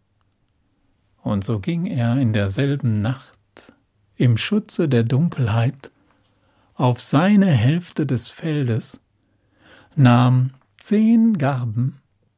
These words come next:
und trug sie auf die Hälfte seines Bruders. Am nächsten Morgen,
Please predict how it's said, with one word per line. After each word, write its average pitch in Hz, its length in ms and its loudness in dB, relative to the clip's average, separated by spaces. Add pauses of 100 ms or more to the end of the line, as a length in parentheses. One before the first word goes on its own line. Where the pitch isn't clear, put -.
(260)
und 107 360 -2
trug 170 400 -2
sie 165 460 0
auf 135 160 -4
die 120 140 2
Hälfte 110 680 -2
seines 113 400 -2
Bruders. - 600 -6 (2750)
Am 175 220 0
nächsten 208 600 0
Morgen, 110 540 0